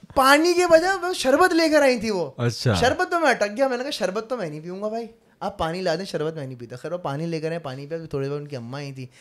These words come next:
Speaker 1: तुम लोग हंस लो, <laughs> यार, किस्सा सुना रहा हूँ, इतना इंटेंस, हंसे जा रहे हो।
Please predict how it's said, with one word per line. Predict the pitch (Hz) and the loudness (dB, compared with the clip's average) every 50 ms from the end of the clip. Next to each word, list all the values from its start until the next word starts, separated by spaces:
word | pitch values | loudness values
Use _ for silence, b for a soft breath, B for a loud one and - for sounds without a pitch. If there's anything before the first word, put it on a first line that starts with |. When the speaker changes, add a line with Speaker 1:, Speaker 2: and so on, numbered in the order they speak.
| b b b | b b b
Speaker 1:
तुम | 165 180 | -14 -10
लोग | 202 214 196 123 | -10 -10 -10 -8
हंस | 135 160 - - - | -8 -8 -8 -8 -10
लो, | 196 190 - 208 208 214 208 | -12 -12 -10 -10 -10 -10 -8
<laughs> | 175 175 - - 214 220 185 | -10 -10 -10 -10 -12 -10 -8
यार, | 202 190 185 196 214 220 - - 349 339 - | -6 -4 -4 -4 -4 -6 -6 -6 -8 -6 -4
किस्सा | 214 214 - - - 277 247 247 | -4 -4 -4 -4 -2 0 0 0
सुना | 240 247 226 214 208 208 214 | 0 -2 -4 -4 -2 0 0
रहा | 220 226 240 | 0 0 0
हूँ, | - 247 | -2 -2
इतना | 240 - 240 240 | -2 -2 -2 -2
इंटेंस, | 226 220 214 214 185 220 226 240 247 240 - B B B 190 196 | -2 -2 -4 -2 -2 0 0 0 0 -2 -4 B B B 0 0
हंसे | 196 196 - 240 240 240 | 2 4 6 6 6 8
जा | 233 214 214 | 8 8 8
रहे | 220 226 233 | 8 8 6
हो। | 233 | 4